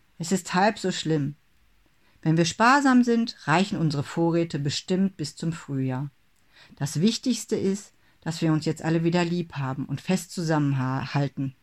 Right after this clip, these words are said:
Versprochen?“ Versprochen. Die Zeit bis zum Winterfest verging wie im Flug.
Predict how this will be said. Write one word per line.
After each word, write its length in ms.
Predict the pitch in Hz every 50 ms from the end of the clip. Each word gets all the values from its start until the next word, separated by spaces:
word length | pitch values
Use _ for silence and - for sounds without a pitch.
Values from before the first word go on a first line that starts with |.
| _
Versprochen?“ 720 | _ - 139 - - - - 143 143 - - 202 208 214 208 - _ _ _ _ _ _ _ _ _ _
Versprochen. 720 | _ - - 165 170 - - 147 135 139 - - 143 143 131 _ _ _ _ _ _ _ _ _ _ _ _ _ _ _ _ _ _ _ _ _ _ _ _ _ _ _ _ _ _ _ _ _ _ _ _ _ _ _ _ _ _ _ _ _ _ _ _ _
Die 140 | - 175 165
Zeit 380 | 165 - 240 247 254 269 254 -
bis 180 | - - -
zum 160 | - - 156 147
Winterfest 640 | 160 175 185 - 190 170 170 - 170 165 165 - -
verging 520 | - - 147 143 143 160 175 175 175 165
wie 120 | 156 151 156
im 120 | 160 165
Flug. 500 | - - 139 135 131 131 - - - _